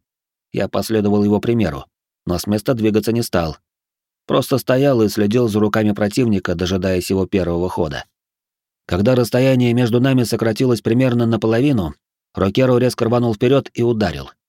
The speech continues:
Косым сверху вниз в область ключицы. Десять метров этот ублюдок преодолел меньше, чем за секунду. В тяжёлом-то латном доспехе. Какая интересная всё-таки у него дурь.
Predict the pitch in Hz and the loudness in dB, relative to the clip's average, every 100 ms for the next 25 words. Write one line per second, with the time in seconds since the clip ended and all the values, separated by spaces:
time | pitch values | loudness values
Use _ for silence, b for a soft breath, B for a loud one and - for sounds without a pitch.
0 | _ _ - 85 - 127 104 101 101 - | _ _ -10 -6 -2 0 0 0 -2 0
1 | 104 127 107 101 113 107 101 - 113 - | 0 2 0 0 0 0 -2 -4 -4 -2
2 | - 73 64 _ _ _ _ _ _ _ | -4 -6 -14 _ _ _ _ _ _ _
3 | - - 123 139 135 143 147 151 135 135 | -16 -6 -4 -4 -2 -2 0 0 0 0
4 | 139 135 131 143 139 - 120 120 131 135 | 0 0 0 2 0 0 0 2 2 2
5 | 123 131 123 120 120 117 - - 87 71 | 0 0 -2 -2 -4 -4 -4 -2 -4 -6
6 | - _ _ _ _ _ _ - 113 143 | -14 _ _ _ _ _ _ -2 0 2
7 | 151 120 107 135 135 135 127 143 - 101 | 2 2 2 2 0 0 0 0 0 -2
8 | - - - _ _ _ _ - 71 - | -4 -10 -18 _ _ _ _ -14 -8 -6
9 | - 135 135 135 143 135 127 127 120 127 | -4 -2 0 0 2 0 0 -2 0 -2
10 | 120 117 123 120 120 117 - - | -2 0 0 2 0 0 -2 -2